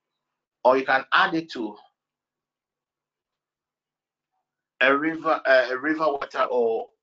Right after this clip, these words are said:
water from the sky, and just spread it on the land.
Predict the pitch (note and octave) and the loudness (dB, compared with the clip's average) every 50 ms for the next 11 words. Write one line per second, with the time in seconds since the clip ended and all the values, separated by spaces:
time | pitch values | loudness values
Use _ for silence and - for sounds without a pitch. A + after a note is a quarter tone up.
0 | _ _ - B2+ D3 D#3 - - D3+ D3+ - - B2+ A#2 A2 G#2 G2+ G2 E2+ - | _ _ -2 0 0 0 0 -4 -10 -10 -4 -4 -4 -4 -4 -4 -4 -4 -4 -6
1 | - - _ _ _ _ _ _ _ - - - - - - - - - C#3+ C3+ | -12 -16 _ _ _ _ _ _ _ -18 -18 -18 -18 -20 -20 -4 0 2 2 2
2 | A#2+ - - - - - - - _ _ _ _ _ _ _ _ _ _ _ _ | 2 0 -8 -16 -18 -18 -20 -20 _ _ _ _ _ _ _ _ _ _ _ _
3 | _ _ _ _ _ _ _ _ _ _ _ _ _ _ _ _ _ _ _ _ | _ _ _ _ _ _ _ _ _ _ _ _ _ _ _ _ _ _ _ _
4 | _ _ - - B2+ B2+ C#3+ D3+ D3+ D3+ - - - - C3+ C3 B2+ B2 B2 B2 | _ _ -8 -8 -6 -4 -4 -4 -4 -4 -8 -12 -2 0 0 0 0 -2 -6 -4
5 | A#2+ G#2+ G2+ G2+ G2+ G2 G2+ G#2 G2+ F2+ - - | -4 -6 -4 -4 -4 -2 0 0 -2 -2 -4 -10